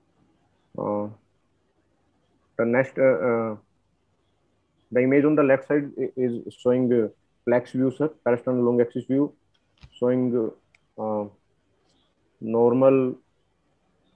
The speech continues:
sir, uh, L A draining into, uh, L V, sir, and iot-, mitral wall opening seems to be okay. Then aorta, uh,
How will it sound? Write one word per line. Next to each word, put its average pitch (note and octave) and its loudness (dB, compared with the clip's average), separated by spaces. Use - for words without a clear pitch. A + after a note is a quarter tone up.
sir, A2+ -6
uh, G#2+ -6
L A#2 0
A C3 2
draining A#2+ -2
into, A#2+ -4
uh, G2+ -8
L A2 -2
V, A#2+ -4
sir, C#3 -8
and A2 -6
iot-, A2+ 2
mitral A2+ -2
wall A#2+ 4
opening A#2+ -4
seems A2 -6
to A2+ -4
be A2 -2
okay. A#2 -4
Then A#2 -2
aorta, B2+ 4
uh, - -8